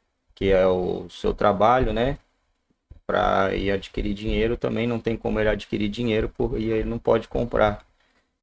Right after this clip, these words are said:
Então, muita gente acha que vai ser de alguma outra forma, mas eu acredito que vai ser nesse sentido. Você não tá do nosso lado, você não vai, é, poder trabalhar em lugar nenhum, do mesmo jeito que aconteceu, né?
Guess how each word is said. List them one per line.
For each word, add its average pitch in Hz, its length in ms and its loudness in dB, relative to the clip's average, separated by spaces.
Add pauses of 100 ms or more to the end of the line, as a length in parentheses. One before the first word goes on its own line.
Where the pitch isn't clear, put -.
(300)
Então, 127 580 0 (140)
muita 120 320 2
gente 107 420 -2
acha 101 360 2
que 98 160 -6
vai 98 180 0
ser 98 240 -4
de 92 220 -2
alguma 92 320 2
outra 98 260 2
forma, 107 380 0
mas 107 240 -4
eu 110 100 2
acredito 101 480 -2
que 104 140 -6
vai 104 160 0
ser 104 200 -4
nesse 98 340 -4
sentido. - 500 -6 (120)
Você 98 320 -2
não 101 200 -2
tá 98 200 2
do 104 120 -2
nosso 107 320 -2
lado, 113 320 2 (880)
você - 280 -6
não 110 160 0
vai, 104 300 4 (380)
é, 101 160 0
poder 98 360 0
trabalhar 98 500 0
em 104 40 -2
lugar 107 280 2
nenhum, 131 340 0 (720)
do 117 160 -2
mesmo 135 320 4
jeito 127 260 2
que 139 80 2
aconteceu, 135 720 2
né? 127 260 0